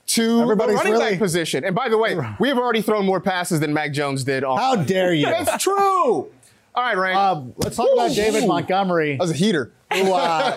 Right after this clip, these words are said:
Speaker 1: <laughs>
Speaker 2: you know, last week really benefited from the fact that Andy
Speaker 1: <laughs>
Speaker 2: Dalton does not throw the ball down the field. But in the limited opportunities he could get with Justin Fields in this one against the Green Bay Packers,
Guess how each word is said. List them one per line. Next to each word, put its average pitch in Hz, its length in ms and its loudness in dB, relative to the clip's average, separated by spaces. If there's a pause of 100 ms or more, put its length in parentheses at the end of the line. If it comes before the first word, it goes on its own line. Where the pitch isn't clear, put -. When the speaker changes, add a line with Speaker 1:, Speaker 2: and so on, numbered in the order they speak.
Speaker 1:
<laughs> 233 40 2
Speaker 2:
you 196 60 2
know, 240 160 2
last 254 420 0
week 208 240 2
really 202 260 2
benefited 170 680 0
from 143 200 0
the 135 80 2
fact 160 360 -2
that 147 160 -2
Andy 175 420 0
Speaker 1:
<laughs> - 0 -
Speaker 2:
Dalton 156 360 0
does 123 180 -2
not 147 340 0
throw 165 160 2
the 147 120 2
ball 151 340 0
down 147 360 -2
the 120 100 0
field. 165 480 0 (340)
But 151 220 0
in 196 80 4
the 202 80 2
limited 254 360 2
opportunities 202 760 0
he 175 120 2
could 247 320 0
get 190 220 0
with 151 180 0
Justin 165 460 0
Fields 165 360 0
in 135 120 2
this 170 200 0
one 151 220 2
against 147 380 -2
the 143 80 0
Green 151 200 0
Bay 135 160 2
Packers, 143 440 0